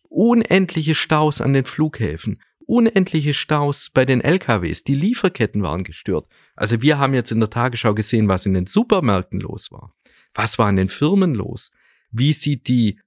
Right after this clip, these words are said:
Produktion in Großbritannien aus? Das Land ist über weite Flächen deindustrialisiert. Und zwar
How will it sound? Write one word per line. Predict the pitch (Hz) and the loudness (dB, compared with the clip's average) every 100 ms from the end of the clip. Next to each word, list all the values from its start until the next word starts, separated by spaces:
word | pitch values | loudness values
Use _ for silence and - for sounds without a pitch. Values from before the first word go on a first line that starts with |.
| - | -4
Produktion | 131 120 107 - - 143 220 214 | 0 0 -2 -6 0 2 2 0
in | - 117 | 0 -2
Großbritannien | - 110 - 107 - 95 87 85 | 0 -2 0 -4 -2 -2 0 -2
aus? | - 64 - _ _ _ | -6 -8 -10 _ _ _
Das | - 110 | -2 0
Land | 113 151 156 | 2 2 0
ist | - - | -4 -6
über | - 113 110 | -4 0 0
weite | 98 143 160 127 | 2 0 0 -4
Flächen | - 110 135 123 | -2 -2 0 -4
deindustrialisiert. | - 120 123 107 101 - 104 92 90 - 170 240 117 - _ _ _ - | -2 -2 0 -2 -2 -4 -2 -2 -4 -6 -6 -6 -8 -20 _ _ _ -2
Und | 123 | -2
zwar | - 117 101 90 | 0 2 2 0